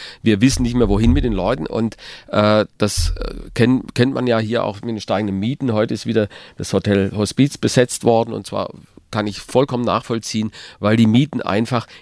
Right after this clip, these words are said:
ins Unermessliche steigen. Wir haben Steigerungsraten von Mieten, die sind höher als in München, ja. Also der, die, die Geschwindigkeit, wie die Mieten steigen. Nicht die Miethöhe insgesamt, die ist noch niedriger als in München, aber die Geschwindigkeit, wie die Miethöhe steigt, ist bei uns höher als in München.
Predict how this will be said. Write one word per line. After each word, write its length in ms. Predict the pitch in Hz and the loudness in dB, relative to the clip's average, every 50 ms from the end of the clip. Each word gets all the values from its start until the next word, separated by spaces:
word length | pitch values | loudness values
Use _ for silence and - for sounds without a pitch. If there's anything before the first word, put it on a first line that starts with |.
| _ - | _ 0
ins 200 | - 120 120 - | 2 2 2 2
Unermessliche 720 | - - 123 110 107 101 90 92 - - - 98 - 92 | 0 0 0 0 2 0 0 -2 -4 -4 -8 -8 -8 -8
steigen. 400 | - - - 67 73 98 98 104 | -8 -4 -4 -2 -2 -2 -4 -4
Wir 100 | 95 98 | -4 0
haben 160 | 101 113 123 120 | 0 0 0 -2
Steigerungsraten 1200 | - - - 107 110 139 - 127 113 110 98 - - 110 92 113 156 202 214 - - 101 85 - - _ _ | -4 0 2 2 2 2 0 -2 -4 -4 -6 -6 -6 -6 -4 -2 -2 -2 -4 -4 -4 -6 -6 -8 -12 _ _
von 240 | - - 113 104 107 | -2 0 0 2 2
Mieten, 400 | 113 127 143 165 - - 165 - | 2 2 2 2 0 -2 -4 -2
die 120 | 117 104 | -2 -2
sind 220 | - - 101 - | -2 -2 -4 0
höher 120 | - 113 131 | 2 2 2
als 140 | 135 - 135 | 4 2 2
in 60 | 131 | 4
München, 320 | 170 208 175 - - 78 | 4 4 2 2 -2 -4
ja. 200 | 80 90 117 170 - - - - - - | -2 0 -2 -2 -2 -10 -20 -20 -10 -6
Also 200 | - 104 92 - | -4 -4 -4 -2
der, 220 | 104 107 101 95 - - - - - _ - | 0 0 0 0 -4 -12 -20 -20 -20 _ 0
die, 140 | 113 104 98 | 2 2 2
die 160 | - - 104 | 2 0 0
Geschwindigkeit, 920 | - 107 - - - 156 185 202 196 202 175 - - 127 123 131 139 143 - _ _ _ _ | 2 2 0 2 4 4 4 4 2 -2 -6 -6 -2 0 0 0 0 -2 -6 _ _ _ _
wie 140 | 117 117 117 | -8 -8 -4
die 140 | 110 120 113 | -4 -2 -2
Mieten 360 | 110 123 160 170 - - 104 | 0 0 -2 -2 -2 -6 -6
steigen. 460 | - - - 90 80 80 82 - - - - - | -6 -4 -6 -6 -6 -6 -10 -12 -16 -18 -14 -4
Nicht 260 | - 170 208 - - - | 2 2 2 2 2 0
die 60 | 147 | 2
Miethöhe 480 | 139 139 147 - - 123 127 117 101 | 2 2 0 0 2 4 4 4 4
insgesamt, 600 | 90 90 95 - - - - - 113 110 107 107 | 4 0 -4 -6 -6 -8 -2 0 0 0 0 -2
die 60 | 117 123 | -4 -4
ist 120 | 127 - | -4 -2
noch 120 | 120 104 | -4 -2
niedriger 360 | 101 120 147 - 131 117 104 85 | 0 0 0 2 2 2 2 0
als 120 | 85 - | -2 -4
in 80 | 90 87 | -4 -2
München, 280 | 87 92 107 120 110 | -2 -2 0 0 0
aber 120 | - 92 92 | -2 0 -2
die 80 | 95 | -2
Geschwindigkeit, 560 | 90 101 - 123 151 185 185 - - 127 117 | -4 -2 0 2 2 2 2 2 2 0 2
wie 60 | 113 107 | 2 0
die 60 | 104 | 0
Miethöhe 360 | 104 113 139 - 127 117 110 | 0 0 -2 -2 -2 -2 -2
steigt, 320 | - - - 85 95 98 - - - - - | -4 -2 -2 -2 -2 -2 -6 -16 -20 -12 -10
ist 100 | - - | -6 -2
bei 100 | 95 87 | -2 0
uns 200 | 104 120 - - | 0 0 0 0
höher 240 | 92 98 107 107 - | 2 2 2 0 -2
als 140 | - - | -4 -6
in 80 | 92 95 | -4 -4
München. 300 | 90 98 104 - - | -4 -4 -6 -6 -10